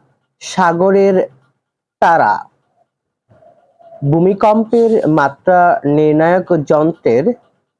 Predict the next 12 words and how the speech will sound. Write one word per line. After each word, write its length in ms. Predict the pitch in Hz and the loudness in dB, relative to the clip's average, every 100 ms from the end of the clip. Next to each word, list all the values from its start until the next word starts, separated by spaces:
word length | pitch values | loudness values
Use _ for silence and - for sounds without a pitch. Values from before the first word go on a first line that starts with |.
| - | -4
নাম 340 | 175 170 160 | 0 0 0
কি? 340 | 156 127 110 90 - _ _ _ _ _ _ _ _ _ _ _ _ _ _ _ | -2 -4 -4 -6 -14 _ _ _ _ _ _ _ _ _ _ _ _ _ _ _
ভূমিকম্পের 680 | 147 160 175 180 185 185 180 | -2 0 0 0 -2 0 0
মাত্রা 680 | 156 135 214 - 147 147 139 - | 2 -2 -4 -4 0 2 0 -2
নির্ণায়ক 720 | 147 143 139 135 143 143 143 | -2 0 0 0 0 0 -2
যন্ত্রের 720 | 143 135 123 117 139 131 123 - _ _ _ | -2 0 -2 -4 -2 -2 -2 -8 _ _ _
নাম 360 | 139 139 131 135 | -4 -2 0 -2
হল 300 | 123 120 233 285 _ _ _ _ _ _ _ _ - | -2 0 -2 -4 _ _ _ _ _ _ _ _ -6
রিখটার 680 | 135 160 - - 180 180 170 - _ | -4 -4 -4 -2 2 2 0 -6 _
স্কেল। 580 | - - - 208 139 104 - - _ _ _ _ _ _ _ _ _ _ _ _ _ _ _ _ _ 143 | -20 -20 -6 -2 0 -2 -8 -20 _ _ _ _ _ _ _ _ _ _ _ _ _ _ _ _ _ -6
ভূমিকম্পের 800 | 147 175 202 233 226 226 233 226 - | -2 0 0 0 -2 0 0 0 0
কম্পনের 760 | 165 147 151 185 185 185 180 | 0 0 -2 -2 0 0 0